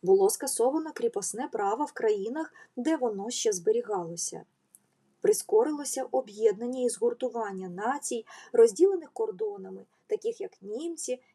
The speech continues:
італійці і румуни. Народи, позбавлені державності, боролися за незалежність і створення національних держав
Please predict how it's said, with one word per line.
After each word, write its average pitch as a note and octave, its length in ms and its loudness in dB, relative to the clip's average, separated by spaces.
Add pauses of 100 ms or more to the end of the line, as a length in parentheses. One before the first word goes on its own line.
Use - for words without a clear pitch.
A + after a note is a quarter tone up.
італійці A#3+ 840 -4
і G#3+ 120 -4
румуни. G3+ 600 -12 (920)
Народи, C4+ 520 2
позбавлені A3 680 -4
державності, A#3+ 800 -6
боролися C4+ 600 -2
за C4 120 -8
незалежність C#4 760 -6 (260)
і A3 80 -4
створення B3+ 600 0 (240)
національних G#4 760 -2
держав A#3+ 440 -4